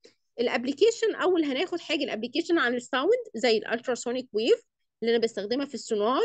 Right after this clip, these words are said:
والميوزيكال انسترومنت وطبعًا ال دي جي. أما الالكترومagnetic فليها ويف كتير، أول حاجة ال يو في راي، ودي اللي أنا بعمل بيها sterilization للأوبريشن روم،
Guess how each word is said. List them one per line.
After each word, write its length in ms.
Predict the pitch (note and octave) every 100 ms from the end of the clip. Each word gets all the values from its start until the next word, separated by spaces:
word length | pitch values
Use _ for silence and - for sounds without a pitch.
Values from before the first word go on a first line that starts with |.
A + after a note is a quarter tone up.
| G4+
والميوزيكال 680 | B3 A3+ G#3+ C#4 D#4 C4+ -
انسترومنت 760 | A3+ C4 - D4 D#4 E4+ D#4+
وطبعًا 360 | A3+ A#3+ A#3 A3+
ال 260 | A3 A3
دي 80 | F#3+
جي. 300 | G3+ G#3 - _ _ _ _ _ _ _ _ -
أما 360 | G4+ A#4+ G4 C#4+
الالكترومagnetic 1000 | C4+ E4+ - F4 B3+ C4 D4+ B4 C5 -
فليها 340 | B3 D4+ F4
ويف 220 | C4+ C#4
كتير، 480 | - B3 D4 G4 -
أول 220 | D#4 C#4
حاجة 280 | C4 C4+ A#3
ال 140 | - A3+
يو 200 | C4+ B3
في 300 | B3 E4 D4
راي، 220 | A#3+ A4+ D5 _ _ _
ودي 260 | G#3 G#3+ E4+
اللي 160 | E4+ D4
أنا 100 | D4
بعمل 340 | C#4 C#4+ B3+
بيها 380 | A3+ C#4 D4+ C#4+
sterilization 720 | - A3+ G#3 G#3 G#3+ D4 -
للأوبريشن 920 | D4+ C4+ C#4+ B3 G#3 G#3 A#3+ - A3
روم، 220 | G#3 A#3+